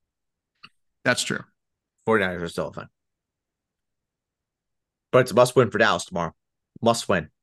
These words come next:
Speaker 2: Y-, if, if Dallas can get by those L A Chargers, it almost makes last week, almost makes last week a blip on the radar. Almost.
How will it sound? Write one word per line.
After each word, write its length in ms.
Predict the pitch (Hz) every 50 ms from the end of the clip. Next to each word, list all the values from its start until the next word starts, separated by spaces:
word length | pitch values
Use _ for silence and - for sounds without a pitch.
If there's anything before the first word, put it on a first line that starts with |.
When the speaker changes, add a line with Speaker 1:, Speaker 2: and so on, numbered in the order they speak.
| _
Speaker 2:
Y-, 80 | - 95
if, 280 | 92 80 85 82 - -
if 200 | 78 - - -
Dallas 640 | - 101 101 113 120 120 120 - - - - - _ _ _ _ _ _ _ _ _ _ -
can 140 | - 85 82
get 300 | 78 - 101 98 - _
by 560 | - 101 101 104 101 104 104 101 101 95 95 _ _ _ _ _ _ _ _ _ _ _ _ -
those 380 | 90 87 87 87 82 - - - _ _ _ _ _ _ _ _ _ _ _ _ _ -
L 140 | 104 107 104
A 100 | 104 98
Chargers, 760 | - 123 113 117 117 117 123 117 113 107 - - - - - _ _ _ _ _ _ _ _ _ _ _ _ _ _ _ _ _ _ _ -
it 100 | 113 107
almost 220 | 110 113 120 113 -
makes 220 | 117 110 107 -
last 320 | 101 110 107 101 - - -
week, 360 | 98 95 95 - - - - _ _ _ _ _ _ _ _ _ _ _ _ _ _ _ _ _ _ -
almost 520 | 160 160 151 113 98 87 - - - - - _ _ _ _ _ _ _ _ _ _ _ _ _
makes 280 | - 104 104 95 - -
last 240 | 110 95 87 - -
week 260 | 95 85 - - - - _ _ _ _ _ _ _ _ _ _ _ _ _ _ _ _ _ _ _ _ _ _ _ -
a 60 | 107
blip 260 | 98 - 104 101 - 87
on 60 | 85
the 80 | 85
radar. 300 | 80 80 73 64 - - _ _ _ _ _ -
Almost. 360 | 131 98 82 78 - -